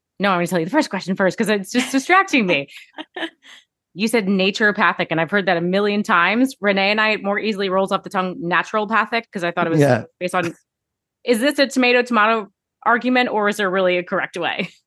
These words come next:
Speaker 3: That is so funny that you ask. I've actually never been asked that. I've been on a lot of different podcasts and, and stuff, and it's great. Like, this is the first time I've ever really been asked that question in a public forum.
Speaker 2: <laughs>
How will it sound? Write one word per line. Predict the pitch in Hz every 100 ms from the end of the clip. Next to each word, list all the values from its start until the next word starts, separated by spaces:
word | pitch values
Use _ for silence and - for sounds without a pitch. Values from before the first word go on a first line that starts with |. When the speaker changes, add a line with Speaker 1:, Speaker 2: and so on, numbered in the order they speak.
| _ - - 156
Speaker 3:
That | 123 123
is | 131
so | - 147
funny | 131 120 127
that | 113 113
you | 110
ask. | 113 120
I've | 131
actually | 151 170 143
never | 120 135
been | 135 117
asked | 107 131
that. | 113 92
I've | 110 113
been | 139
on | 151
a | 110
lot | 101 113 127 143
of | 123
different | 127 120 120
podcasts | 123 127 117 107
and, | 110 110
and | 117 113
stuff, | 120 98
and | 117
it's | -
great. | - 147 117
Like, | 110 104
this | 120
is | 120
the | 117
first | 104 131 143
time | 127
I've | 113
ever | 120
really | 123 127
been | 113
asked | 117 110
that | 95
question | - 113 95
in | 98
a |
public | 98 104 107 -
forum. | 113 107
Speaker 2:
<laughs> | 92